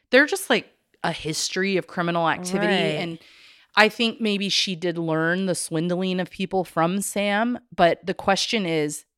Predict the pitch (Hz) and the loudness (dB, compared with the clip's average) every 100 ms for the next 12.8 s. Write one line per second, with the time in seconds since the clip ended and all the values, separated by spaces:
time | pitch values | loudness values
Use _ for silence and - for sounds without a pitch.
0 | _ 196 190 - 208 180 170 156 - - | _ -4 -2 -2 -2 -2 -2 -2 -8 -2
1 | 170 165 160 170 _ _ _ - 160 151 | 2 4 2 -2 _ _ _ 2 4 4
2 | 143 143 160 _ - - 220 202 160 - | 2 -2 -8 _ -6 4 6 8 4 2
3 | 151 143 135 139 _ _ _ _ _ _ | 2 4 2 0 _ _ _ _ _ _
4 | - 175 165 160 208 196 - 156 139 143 | 0 2 2 6 6 6 0 -4 -4 -4
5 | 175 156 - 160 156 - 277 254 285 285 | -4 -4 -4 -4 -4 0 2 2 2 2
6 | - 294 214 233 226 240 302 311 254 254 | 4 4 4 2 2 4 4 4 2 -6
7 | 247 247 214 240 - - 220 226 220 - | -4 -4 -2 -6 -8 -6 2 4 4 2
8 | 196 196 208 190 202 170 160 156 - - | -2 0 0 0 0 0 0 -2 -12 -20
9 | _ 185 180 151 156 - 170 151 156 151 | _ 2 2 2 -2 -4 -4 -8 -8 -4
10 | 151 147 139 - - - - 165 147 143 | -6 -6 -8 -8 -6 -4 -2 0 0 -4
11 | 120 - - - _ _ _ - 165 156 | -8 -8 -6 -8 _ _ _ -4 2 2
12 | 131 - - 165 - - 156 147 | 0 -10 -2 0 0 -2 -4 -8